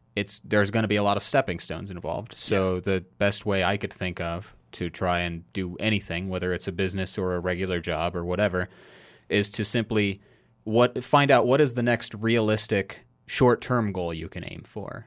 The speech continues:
Speaker 2: Yeah.
Speaker 1: Not just, "Let's think big. Here's my ten-year goal. I'm gonna spend the next half a year doing nothing but branding hypothesis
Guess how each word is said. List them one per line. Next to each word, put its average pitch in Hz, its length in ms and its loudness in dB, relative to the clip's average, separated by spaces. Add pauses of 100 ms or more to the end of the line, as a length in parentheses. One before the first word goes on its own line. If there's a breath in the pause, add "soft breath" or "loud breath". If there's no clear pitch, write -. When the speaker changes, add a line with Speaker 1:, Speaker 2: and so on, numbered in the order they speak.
(100)
Speaker 2:
Yeah. 117 120 -4
Speaker 1:
Not 120 200 6
just, 113 480 4 (120)
"Let's - 280 4
think 107 300 -2
big. 95 360 2
Here's 120 220 -2
my 113 120 2
ten-year 117 380 0
goal. 131 400 4 (640 soft breath)
I'm 127 140 4
gonna 127 160 4
spend 120 280 4
the 117 60 4
next - 480 0 (560)
half - 300 2
a 120 60 2
year 113 280 4
doing 110 340 4
nothing 110 340 2
but 98 160 -2
branding 101 540 2
hypothesis 92 1000 0